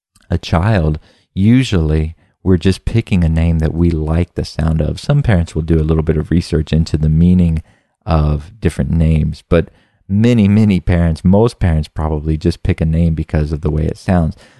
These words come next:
But in many other cultures, definitely in China, a, a person is named for, you know, what the hopes are of the parents or the way that they want to bless that child or, you know, what,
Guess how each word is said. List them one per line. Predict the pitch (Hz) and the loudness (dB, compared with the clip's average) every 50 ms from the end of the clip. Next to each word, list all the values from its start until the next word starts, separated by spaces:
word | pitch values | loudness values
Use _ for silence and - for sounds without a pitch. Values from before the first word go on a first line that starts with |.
| _ _ - | _ _ -2
But | 107 98 - - | -2 -2 0 0
in | 98 95 92 92 98 | 0 2 4 4 4
many | 110 127 135 135 113 90 - - - | 2 2 2 2 0 -2 -4 -6 -6
other | - 90 101 120 123 110 90 | -2 0 2 2 2 2 0
cultures, | - - - - 78 78 - - 78 78 80 76 - | 0 -4 -8 -6 -6 -6 -4 -4 -2 -2 -2 -2 -2
definitely | - 95 - - 90 87 85 82 | -4 -4 -2 0 0 0 2 2
in | 80 80 | 0 -2
China, | 78 - - 92 98 110 104 85 78 80 - _ _ _ _ _ _ | -4 -2 -2 0 2 2 2 0 -2 -4 -6 _ _ _ _ _ _
a, | - 85 82 - _ _ - - - | -8 -8 -8 -8 _ _ -14 -6 -4
a | 92 87 | -4 -4
person | - - 110 120 120 - 104 87 | -2 0 0 0 2 2 2 2
is | 90 80 78 80 | 2 2 2 2
named | 82 87 95 107 120 117 98 87 85 80 80 80 80 - - _ _ _ _ _ | 2 2 2 2 2 2 2 2 2 2 0 -2 -4 -6 -10 _ _ _ _ _
for, | _ - - 87 87 85 80 80 78 78 78 76 - _ _ _ _ | _ -2 0 2 4 4 4 2 2 2 0 -2 -6 _ _ _ _
you | - 87 87 85 | -4 -2 0 0
know, | 85 80 | 0 0
what | 76 80 87 - _ | 0 0 -2 -2 _
the | - 80 | -2 -2
hopes | 76 - - - 95 92 92 85 - - - - - | -2 -2 -4 0 0 0 0 0 -4 -12 -12 -8 -4
are | - 87 87 85 85 85 82 | -2 0 0 0 0 0 0
of | - - 85 82 | -2 -2 -4 -6
the | 80 80 | -6 -8
parents | - - 87 87 87 85 85 82 82 80 78 - - | -6 -4 -2 -2 0 0 0 0 -2 -2 -4 -6 -6
or | - 82 | -4 -4
the | 80 80 80 | -2 -2 -2
way | 82 85 85 | 0 0 0
that | 82 87 80 - | -2 -4 -6 -4
they | - 80 | -4 -4
want | 80 85 80 78 73 | -2 -2 -2 -4 -6
to | - - | -8 -12
bless | 76 80 - 90 87 87 90 85 85 85 - - - _ _ _ _ _ _ - | -12 -8 -2 -2 0 0 0 0 -2 -4 -8 -16 -20 _ _ _ _ _ _ -2
that | 85 85 76 - | -2 -2 -2 -4
child | - - 92 80 82 82 80 78 80 80 78 - _ _ _ _ _ _ _ | -4 -2 -2 0 0 0 0 0 -2 -4 -4 -8 _ _ _ _ _ _ _
or, | - 85 85 80 78 78 76 78 80 - | -6 -4 -2 0 0 0 0 -2 -4 -4
you | - 85 85 | -4 -2 0
know, | 80 76 76 | 2 2 0
what, | 76 76 85 80 _ | 0 0 -2 -2 _